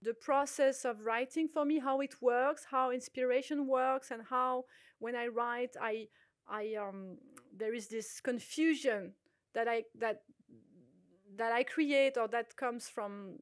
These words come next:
the writing process between, uh, the real life and the imagination. And at some points, I don't even know anymore. And I, I actually don't, like, what really happened and what was things that I made up in a way.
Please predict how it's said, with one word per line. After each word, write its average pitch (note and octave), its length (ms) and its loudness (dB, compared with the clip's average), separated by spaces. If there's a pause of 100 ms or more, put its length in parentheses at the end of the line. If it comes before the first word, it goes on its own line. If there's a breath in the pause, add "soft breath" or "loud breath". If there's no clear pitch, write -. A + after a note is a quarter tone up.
the F#3 120 -12
writing B3 340 2
process A3+ 480 -2
between, A#3 440 -4 (480 loud breath)
uh, F3 60 -12 (180)
the A3+ 120 -2
real C#4+ 320 0
life B3+ 360 4
and A3+ 180 -6
the A#3 80 -8
imagination. A#3 760 0
And G#3+ 120 -4
at G#3 140 -4
some F4+ 260 0
points, A3 340 -2
I G#3+ 80 2
don't C4+ 220 0
even A#3+ 320 -2
know C4+ 260 4
anymore. G#3+ 480 -4
And A3 160 -6
I, A#3+ 260 -2
I A#3+ 100 0
actually C#4+ 380 -2
don't, C#4+ 400 -4
like, G3+ 220 -2
what A#3+ 160 0 (220)
really A#3+ 240 -8
happened B3 500 -4
and G3+ 260 -10
what A3 220 -6
was G#3+ 280 -4 (800 loud breath)
things A3 200 -4
that G#3+ 120 2
I G#3 100 -2
made A3+ 260 0
up A3 300 0
in G#3 120 -8
a G3+ 80 -8
way. F3 380 -4